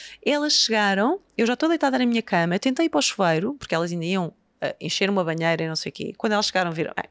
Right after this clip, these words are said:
não vale a pena encher, porque o tempo de encher já teve." Eh, portanto, nem sequer, eh, encheram a banheira. Eu fui para o chuveiro, não me apeteceu estar na água, eu que tinha tido a minha filha na água, a água incomodou-me, e isto é uma coisa que muda muito, portanto, é o teu sentir, não é? Respeitares isso. Eu disse, "Pá, não me apetece."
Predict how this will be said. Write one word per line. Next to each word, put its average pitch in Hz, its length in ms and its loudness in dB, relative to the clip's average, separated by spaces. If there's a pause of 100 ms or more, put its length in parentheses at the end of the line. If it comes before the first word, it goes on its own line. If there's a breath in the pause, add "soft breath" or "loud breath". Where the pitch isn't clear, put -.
não - 100 -8
vale 160 140 2
a 160 60 0
pena 180 240 0
encher, 180 380 2
porque - 160 -8
o - 20 0
tempo 196 240 2
de 202 100 4
encher 202 500 0
já 190 280 2
teve." 170 280 0 (720 loud breath)
Eh, 214 160 2
portanto, 226 280 -2
nem 254 120 2
sequer, 214 340 -2 (160)
eh, 170 140 2
encheram 196 240 0
a 180 40 2
banheira. 180 280 2
Eu 254 40 0
fui 277 120 -4
para - 80 0
o 254 40 2
chuveiro, 214 360 0
não 262 180 2
me 269 80 2
apeteceu 233 380 -2
estar 208 180 0
na 202 100 -2 (140)
água, 254 240 -2
eu 202 120 2
que - 80 -20
tinha 180 160 -4
tido 175 160 -4
a - 20 -4
minha 175 140 -4
filha 175 180 -6
na 170 180 2
água, 165 200 2 (400 loud breath)
a 202 100 2
água 214 160 0
incomodou-me, 202 600 2
e 247 40 4
isto 233 140 0
é 247 40 2
uma 226 100 0
coisa 226 200 0
que - 140 0
muda 247 280 4
muito, 214 300 -2
portanto, 180 260 -4
é 180 80 4
o 185 60 -2
teu 220 160 0
sentir, 214 480 0
não 302 140 2
é? 190 120 2
Respeitares 180 540 -2
isso. 196 260 -2
Eu 220 40 2
disse, 220 180 -6
"Pá, 254 100 -10
não 254 80 -2
me 277 40 -4
apetece." - 340 -10